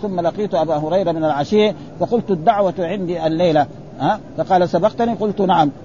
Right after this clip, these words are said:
فدعوت، وقال أبو هريرة: ألا أعلمكم بحديث من حديثكم يا معشر الأنصار؟ وهذا السبب في ذلك أن مع-، قدم معاوية، الظاهر هم ذهبوا إلى معاوية هناك، أو، أو، وكان معاوية معروف أنه كان يحج كثير ويزور المدينة في أيام، إيه؟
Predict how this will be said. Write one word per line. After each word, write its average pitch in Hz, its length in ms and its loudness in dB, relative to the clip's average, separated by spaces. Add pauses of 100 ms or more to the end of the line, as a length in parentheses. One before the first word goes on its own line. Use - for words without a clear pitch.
(120)
فدعوت، 185 400 2
وقال 190 360 2
أبو 165 440 -4
هريرة: 175 300 2
ألا 190 200 4
أعلمكم 170 520 2
بحديث 160 420 -4
من 165 140 -2
حديثكم 170 520 -2
يا 165 140 4
معشر 160 360 2
الأنصار؟ 147 480 2 (340)
وهذا 190 320 4
السبب 196 320 2
في 170 120 -6
ذلك 214 380 2
أن 180 180 -2 (300)
مع-، 190 260 2 (140)
قدم 208 240 2
معاوية، 196 500 4
الظاهر 170 360 4
هم 190 260 0
ذهبوا 175 320 2
إلى 175 180 6
معاوية 170 400 4
هناك، 170 340 2
أو، 190 320 0 (180)
أو، 160 220 2
وكان 202 240 4
معاوية 185 320 4
معروف 170 420 0
أنه 165 200 -2
كان 185 220 2
يحج 170 360 -2
كثير 175 360 2 (420)
ويزور 165 440 4
المدينة 170 420 0
في 170 160 -2
أيام، 180 280 4
إيه؟ 160 300 4